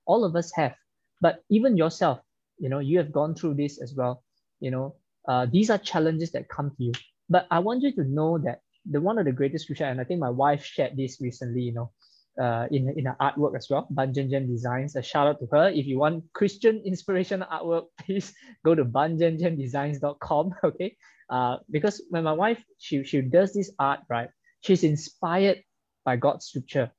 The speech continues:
And one of them is, you know, uh, breaking of the dawn, you know, and I think Pastor shared it recently. We've been hearing it recently, like how when it's so dark, everything is so dark, that means that dawn is coming.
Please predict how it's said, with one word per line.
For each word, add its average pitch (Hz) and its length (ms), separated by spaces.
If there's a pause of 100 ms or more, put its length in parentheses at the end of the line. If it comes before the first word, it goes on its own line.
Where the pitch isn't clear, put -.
(280)
And 175 120
one 240 140
of 190 120
them 175 220
is, 131 160
you 135 80
know, 139 200 (320)
uh, 127 160
breaking 165 480
of 143 100
the 123 120 (100)
dawn, 131 280
you 120 80
know, 131 80
and 135 140
I 135 80
think 190 220
Pastor 156 280
shared 160 320
it 151 80
recently. 131 380
We've 123 180
been 127 120
hearing 147 380
it 156 100
recently, 127 480 (280)
like 143 160
how 202 260
when 147 200
it's - 260
so 247 300
dark, 170 240 (300)
everything 214 360
is - 180
so 190 180
dark, 139 300 (360)
that 185 220
means 202 200
that 131 200
dawn 147 260
is 120 100
coming. 120 440